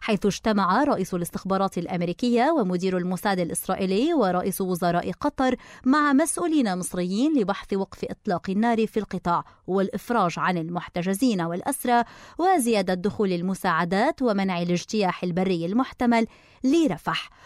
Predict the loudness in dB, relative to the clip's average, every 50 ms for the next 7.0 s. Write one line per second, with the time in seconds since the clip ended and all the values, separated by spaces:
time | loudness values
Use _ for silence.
0 | -16 -8 -2 0 2 2 4 2 2 2 2 2 4 4 2 2 2 0 0 0
1 | -2 -2 -4 -6 -4 -2 0 2 2 2 2 2 2 0 0 0 0 0 2 2
2 | 2 2 0 0 -2 -2 -2 0 0 0 0 0 -2 -2 -2 -2 -2 -2 -2 0
3 | 0 0 0 0 -2 -4 -8 -6 -4 -2 -2 0 0 0 2 2 2 2 0 0
4 | 0 -2 -2 -4 -4 -4 -6 -4 -4 -2 -2 0 2 2 2 2 2 2 2 0
5 | 0 0 0 -2 -2 -2 -2 -4 -4 -6 -8 -6 -6 -8 -6 -4 -4 -2 -2 -2
6 | 0 0 -2 -2 -4 -8 -10 -10 -8 -2 0 0 2 2 2 4 4 2 2